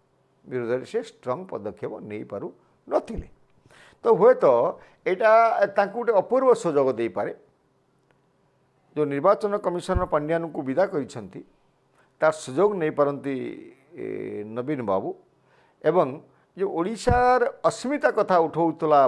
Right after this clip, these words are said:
ଭାରତୀୟ ଜନତା ପାର୍ଟି, ଯେ ଅସ୍ମିତା ସୁରକ୍ଷା ପାଇଁ ଆମେ ନିର୍ବାଚନ ଲଢ଼ିବୁ. ଯଦି ଅସ୍ମିତା ମାନେ କ'ଣ? ଅସ୍ମିତା ଅର୍ଥ ହେଉଛି ଯେତେବେଳେ ଭାଷା,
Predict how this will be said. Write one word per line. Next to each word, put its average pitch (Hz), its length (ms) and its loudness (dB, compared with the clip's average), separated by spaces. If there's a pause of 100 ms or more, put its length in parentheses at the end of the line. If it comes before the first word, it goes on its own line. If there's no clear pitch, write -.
ଭାରତୀୟ 131 340 -4
ଜନତା 117 300 -6
ପାର୍ଟି, 113 320 -8 (480)
ଯେ 170 80 -2
ଅସ୍ମିତା 202 500 2 (140)
ସୁରକ୍ଷା 214 400 -2
ପାଇଁ 185 160 -2
ଆମେ 170 160 -4
ନିର୍ବାଚନ 143 480 0
ଲଢ଼ିବୁ. 117 320 -4 (1040)
ଯଦି 160 380 -2 (1000)
ଅସ୍ମିତା 202 320 -2
ମାନେ 185 240 -2
କ'ଣ? - 160 -10 (720)
ଅସ୍ମିତା 151 420 -12
ଅର୍ଥ 226 160 -10
ହେଉଛି 254 160 -4
ଯେତେବେଳେ 190 240 -8
ଭାଷା, 127 400 -2